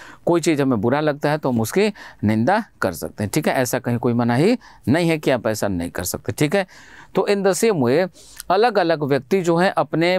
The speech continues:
पसंद के according अलग-अलग काम कर सकते हैं, अलग-अलग उनकी लाइकिंग हो सकती है, अलग-अलग एक्शन ले सकते हैं, ये इसका मीनिंग होता है, ठीक है।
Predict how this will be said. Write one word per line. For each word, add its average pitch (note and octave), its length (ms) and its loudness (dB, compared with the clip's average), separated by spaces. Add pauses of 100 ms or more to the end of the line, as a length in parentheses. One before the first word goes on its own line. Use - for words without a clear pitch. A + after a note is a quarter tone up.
(140)
पसंद G3 420 0
के D#3 260 2
according D3+ 420 0
अलग-अलग C3 500 0
काम A#2+ 300 -2
कर D#3+ 180 0
सकते D#3 360 -2
हैं, D#3+ 140 2
अलग-अलग A#2+ 480 0
उनकी A2+ 240 -2
लाइकिंग G#2 460 0
हो D3 160 0
सकती D#3 400 0
है, D#3+ 220 2 (380)
अलग-अलग D#3+ 480 0
एक्शन B2 360 0
ले C#3+ 200 4
सकते D3 340 -2
हैं, D#3 260 0 (320)
ये G3+ 160 4
इसका E3+ 460 -2 (160)
मीनिंग A2+ 380 2
होता G2 200 -6
है, F#2+ 60 -2
ठीक E3 200 0
है। G#2+ 100 0